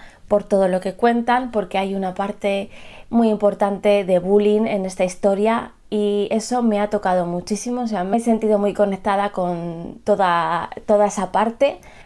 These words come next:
Ha habido una cosa que me ha dolido un poquito y es que hay un personaje en esta historia que se llama Ivy, que es verdad que, eh, aunque al final, pues, mm, en verdad,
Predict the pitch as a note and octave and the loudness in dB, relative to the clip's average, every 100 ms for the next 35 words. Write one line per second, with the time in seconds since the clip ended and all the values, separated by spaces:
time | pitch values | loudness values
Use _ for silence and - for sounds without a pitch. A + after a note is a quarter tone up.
0 | - - B3+ C4+ C4+ C4 B3 A#3 A3 G#3+ | -20 -2 2 4 4 2 0 0 2 4
1 | A3+ B3 B3 B3 A#3+ A3 A3 A#3 A#3 A3 | 4 4 2 2 0 -2 -2 -2 0 0
2 | A3 G#3+ - A#3 - A3 A3+ A3+ A3 G#3+ | 0 -2 -2 -2 -2 -2 -2 -2 -2 -4
3 | G3+ G3+ G3+ G3+ G#3 F#3+ - G3 F#3+ G3 | -4 -6 -6 -4 -2 -2 -2 -4 -4 -6
4 | - G3+ F#3+ F#3+ - F#3+ F#3 F#3+ F#3+ - | -6 -6 -6 -8 -4 -2 -2 -4 -6 -6
5 | F#3 F#3+ F3 - G#3 A3+ A#3 F#3+ A3 A#3 | -4 -4 -6 -6 -2 2 2 0 -4 -8
6 | - - - - _ - C#4 D4+ D#4 C4+ | -20 -20 -20 -20 _ 2 4 4 2 2
7 | C4 C4+ C4+ - B3 A#3+ B3+ - - G3+ | 2 2 0 -2 2 4 4 0 0 2
8 | G3 F3+ F3+ - G3 F#3 G3+ G3 F#3 - | 2 0 -4 -4 -4 -2 0 2 0 -4
9 | F#3 G3 G#3+ A#3 A#3 A3 G3 - - - | -4 0 2 0 0 0 0 -4 -12 -10
10 | F#3+ F3 E3+ F3 - G#3+ G3+ G3+ A3 C4+ | -8 -6 -8 -14 -12 -6 -4 -2 0 0
11 | D4+ | -2